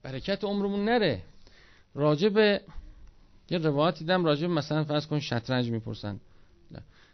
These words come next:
بعد می‌پرسن که حرام حلاله، بعد اصلاً کار به حلال نه. امام سجاد می‌فرماد:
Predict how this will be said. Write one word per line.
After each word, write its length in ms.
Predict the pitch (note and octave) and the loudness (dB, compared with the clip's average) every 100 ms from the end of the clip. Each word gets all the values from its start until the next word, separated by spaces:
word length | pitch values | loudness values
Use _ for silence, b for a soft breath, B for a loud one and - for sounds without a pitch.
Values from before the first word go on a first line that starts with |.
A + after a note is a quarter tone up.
| _ | _
بعد 260 | - F#3+ - | -6 -4 -2
می‌پرسن 460 | F3+ E3 F3 - - | -2 0 0 2 0
که 120 | F3+ | 2
حرام 380 | E3 F#3 A3+ G#3 | 6 8 8 8
حلاله، 500 | D#3 F3 A3 G#3 F3+ | 6 6 6 6 4
بعد 300 | D#3 G#3+ G#3+ - - D3+ - | 4 2 2 -4 -14 -14 -10
اصلاً 260 | - G#3 | -6 -4
کار 160 | G3 G#3 | 2 2
به 80 | E3+ | 4
حلال 320 | D3+ D3+ D#3+ | 4 4 4
نه. 160 | A#3 E3+ | 4 6
امام 260 | E3+ A3 | 8 6
سجاد 280 | - E3 G3+ | 6 4 2
می‌فرماد: 300 | F3 G#3 G#3+ | 4 4 2